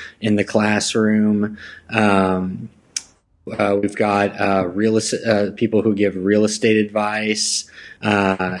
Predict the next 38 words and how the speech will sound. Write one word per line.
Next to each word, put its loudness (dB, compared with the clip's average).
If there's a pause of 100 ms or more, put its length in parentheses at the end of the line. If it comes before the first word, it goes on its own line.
(120)
yeah, 0
I 0
mean, 2
it 0
really, 2
it -4
really 4
goes 2
all 2
across 0
the -8
board. -2 (140)
And -6
so, -2 (340)
uh, 0 (100)
and 0
y-, -4
you 0
know, -2 (260)
we're 2
gonna 4
continue 2
to -2
try 0
to 0
find 0
niches, 0 (100)
um, -8
uh, -2 (120)
including 0
I'm, 0
you 0
know, 0
I'm 0
working 2
on -2
finding 0
some, -2